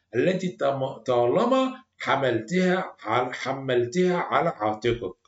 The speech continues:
كانت دايمًا هي حاسة بالذنب و-، وإزاي وكده. ما تفكر في حياتها السابقة أيضًا. أكيد، آه، يتوفى طفل أنت حاسس إن أنت اللي موته، أكيد، آه، م-، ما هياش حاجة سهلة يعني.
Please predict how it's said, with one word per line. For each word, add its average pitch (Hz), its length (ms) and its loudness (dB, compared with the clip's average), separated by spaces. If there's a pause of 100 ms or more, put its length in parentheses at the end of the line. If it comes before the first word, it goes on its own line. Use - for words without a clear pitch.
(640)
كانت 131 240 0
دايمًا 254 340 2
هي 214 160 2
حاسة - 320 0
بالذنب 151 480 0
و-، 160 280 -2 (460)
وإزاي 175 560 2
وكده. 175 600 -2 (240)
ما 131 100 0
تفكر 190 440 0
في - 120 -12
حياتها 175 320 0
السابقة 170 600 0
أيضًا. 180 340 -2 (300)
أكيد، 185 520 -4 (600)
آه، 131 280 0
يتوفى 135 680 0
طفل 180 360 -2
أنت 160 200 -4
حاسس 160 540 -2
إن 131 80 -6
أنت 160 220 -4
اللي 135 180 -2
موته، 190 560 0
أكيد، 254 480 -2
آه، 131 600 0 (840)
م-، 120 280 -2
ما 117 100 0
هياش 156 320 0
حاجة 131 600 2
سهلة 107 420 0
يعني. 92 320 -8